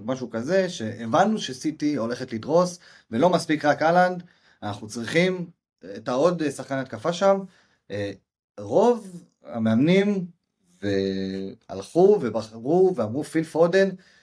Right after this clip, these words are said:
בשני מחזורים הראשונים, אני זוכר שזה היה, הסתכלו עליו ואמרו, "הוא הקבוצה", כאילו, "הוא נראה מדהים".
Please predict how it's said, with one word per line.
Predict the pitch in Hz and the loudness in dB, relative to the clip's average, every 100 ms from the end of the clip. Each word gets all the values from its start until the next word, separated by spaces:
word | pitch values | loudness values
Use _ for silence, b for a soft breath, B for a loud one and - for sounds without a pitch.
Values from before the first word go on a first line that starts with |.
| b - | b -16
בשני | 101 - 165 | -12 0 2
מחזורים | 139 135 151 | 2 0 0
הראשונים, | 120 113 160 | 0 0 0
אני | 151 | 0
זוכר | 107 - | -2 -8
שזה | 143 143 156 | -6 -2 0
היה, | 180 175 175 | 0 -2 -6
הסתכלו | - 95 143 | -14 -8 2
עליו | 170 123 | 2 2
ואמרו, | 107 139 165 - _ _ _ _ | -2 -2 -4 -8 _ _ _ _
"הוא | 143 160 | 2 2
הקבוצה", | - 101 - 147 113 - _ | 2 -10 -6 -4 -4 -10 _
כאילו, | 95 98 | -16 -12
"הוא | 120 107 | -6 -4
נראה | 104 117 131 120 | -2 2 2 2
מדהים". | 101 98 143 151 135 | 0 2 4 4 2